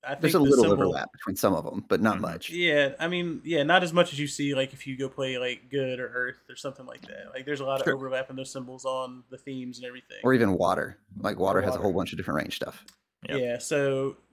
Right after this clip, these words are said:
Speaker 1: they, they do, they do different things. They all have really powerful cards, but I think the symbol is just kinda just trying to figure out what its identity is. I don't know that it really has an identity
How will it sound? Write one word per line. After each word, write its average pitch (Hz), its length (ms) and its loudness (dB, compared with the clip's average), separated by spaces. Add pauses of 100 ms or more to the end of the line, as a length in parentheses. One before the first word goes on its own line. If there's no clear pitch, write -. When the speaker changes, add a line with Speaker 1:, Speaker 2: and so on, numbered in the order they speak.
(120)
Speaker 1:
they, 147 180 -2
they 139 200 -2
do, 208 420 -4 (160)
they 135 140 -4
do 170 100 -2
different 170 380 -2
things. 156 520 -2
They 131 600 -6
all 147 180 2
have 143 200 2
really 143 180 -2
powerful - 340 -2
cards, 143 720 -4
but 131 240 -4
I 123 40 -10
think 175 200 -8
the 147 60 -12
symbol 135 380 -8
is - 60 -16
just - 140 -14
kinda 127 240 -8 (160)
just - 180 -20
trying 127 200 -8
to 131 60 -20
figure 131 280 -8
out 131 240 -2
what 131 160 -2
its 135 140 -8
identity 131 480 -2
is. 123 320 -6
I 131 80 -16
don't 131 140 -6
know 135 100 -4
that 135 80 -6
it 123 80 -12
really 131 180 -12
has 127 260 -8
an 127 100 -8
identity 123 960 -12